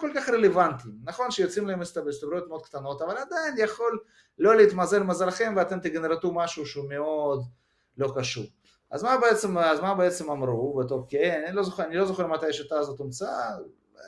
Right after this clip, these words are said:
בטח לפני איזה חמש שנים. אז אנחנו אומרים, "טוב, אני, אני, אני לא אקח את כל הטוקנים, אוקיי? אני לא רוצה, יש פה, כי ת-, תשעים ותשע אחוז מהטוקנים כל כך לא רלוונטיים. אני אקח איזה K טוקנים, בעלי הסתברות הכי גבוהה, ואני אדגום רק מהם." זאת אומרת, אני עכשיו אמרתי, "טוב,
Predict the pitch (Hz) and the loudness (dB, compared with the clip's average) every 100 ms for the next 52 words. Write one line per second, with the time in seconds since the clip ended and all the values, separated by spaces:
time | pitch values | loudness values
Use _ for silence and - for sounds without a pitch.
0 | - - - - 120 147 127 117 113 123 | -18 -18 -18 -18 -14 -12 -12 -12 -12 -10
1 | 143 123 120 - - - _ - 165 208 | -10 -16 -16 -20 -20 -20 _ -12 -8 -6
2 | 233 254 254 254 262 202 185 190 175 208 | -4 -2 0 4 4 4 2 0 0 4
3 | 262 269 226 190 185 156 143 123 120 104 | 6 6 6 4 4 2 2 -2 -6 -16
4 | _ _ _ - 160 170 _ _ - 202 | _ _ _ -10 -10 -10 _ _ -4 2
5 | 240 214 175 208 214 196 180 170 170 151 | 4 4 2 0 0 0 2 2 0 -4
6 | 147 151 - 165 208 196 202 185 175 - | -4 -10 -10 -8 -2 2 4 4 2 0
7 | 160 190 175 175 208 180 147 147 170 147 | -4 -2 -2 0 0 -2 -8 -8 -4 0
8 | 131 123 117 110 113 156 302 269 247 240 | 0 0 -4 -6 -12 -12 -10 -2 0 2
9 | 175 - 165 - 127 123 120 123 123 _ | 0 0 0 2 0 -2 -6 -6 -8 _
10 | _ _ - 156 226 247 247 220 240 220 | _ _ -2 2 4 4 2 0 2 0
11 | 208 160 143 123 110 139 208 254 220 262 | -2 2 4 4 2 0 2 2 2 4
12 | 240 240 214 185 156 - _ _ - 254 | 4 4 2 0 -2 -6 _ _ -16 -4
13 | 269 269 262 - 226 220 214 196 196 131 | -2 0 0 2 2 2 -2 0 0 0